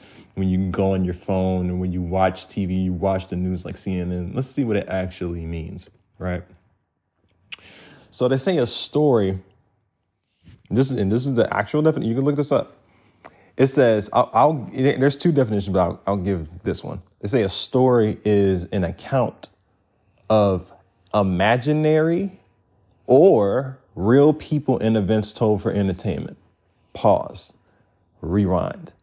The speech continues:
Story, noun, an account of imaginary,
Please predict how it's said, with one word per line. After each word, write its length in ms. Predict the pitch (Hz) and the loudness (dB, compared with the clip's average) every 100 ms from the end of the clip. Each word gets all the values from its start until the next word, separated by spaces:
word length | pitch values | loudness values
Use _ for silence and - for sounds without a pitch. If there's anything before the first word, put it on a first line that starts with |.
| _ _ _ | _ _ _
Story, 720 | - - - 180 143 92 90 87 92 | -14 -6 2 4 4 2 -2 -6 -4
noun, 580 | 123 151 127 85 85 - | 2 4 4 0 -4 -4
an 180 | 127 120 | -2 -2
account 720 | 92 - - 180 139 95 - - | -4 -6 -2 0 2 -2 -4 2
of 200 | 120 117 | 2 2
imaginary, 1300 | - 95 98 143 160 117 101 95 92 92 95 135 | 0 0 4 4 4 2 0 2 2 0 0 -2